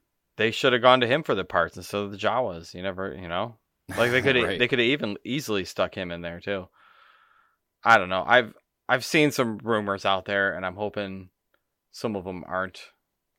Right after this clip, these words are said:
Speaker 1: true. Like you said, like, they know what they're doing with, you know, all the Marvel stuff, tying everything together and do, like,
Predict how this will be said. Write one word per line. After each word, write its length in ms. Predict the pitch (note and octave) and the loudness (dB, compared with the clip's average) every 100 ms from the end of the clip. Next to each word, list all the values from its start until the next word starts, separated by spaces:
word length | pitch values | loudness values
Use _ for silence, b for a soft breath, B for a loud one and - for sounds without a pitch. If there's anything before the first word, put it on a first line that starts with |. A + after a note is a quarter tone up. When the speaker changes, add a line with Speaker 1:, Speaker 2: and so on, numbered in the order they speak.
| _ _ | _ _
Speaker 1:
true. 500 | - - A2+ B2+ D3 D3+ | -10 -2 0 0 -2 2
Like 220 | C#3+ C#3 | 4 6
you 60 | B2+ | 4
said, 260 | - C#3+ | 6 6
like, 160 | A2 G#2 | 6 2
they 100 | B2 | 2
know 140 | B2+ C3 | 4 4
what 140 | B2 | 4
they're 120 | A2 | 2
doing 320 | G2+ A#2 G#2+ | 0 0 0
with, 220 | G2+ G2 - | -2 -4 -6
you 100 | G#2+ | -6
know, 160 | G2 F2+ | -4 -2
all 220 | - G2+ | -2 -2
the 60 | G2 | 0
Marvel 340 | G#2+ A#2+ G2 | 0 0 -2
stuff, 340 | - G2 G2 | -6 -4 -4
tying 380 | - G#2 F#2+ F#2+ | -4 -2 0 0
everything 380 | F#2+ F#2+ G2+ G#2 | -2 -4 -8 -10
together 400 | F#2 F#2+ F#2+ G2 | -4 -4 -2 -4
and 100 | F#2 | -4
do, 140 | F#2+ | -4
like, 340 | F#2+ F2+ F2 | -4 -4 -6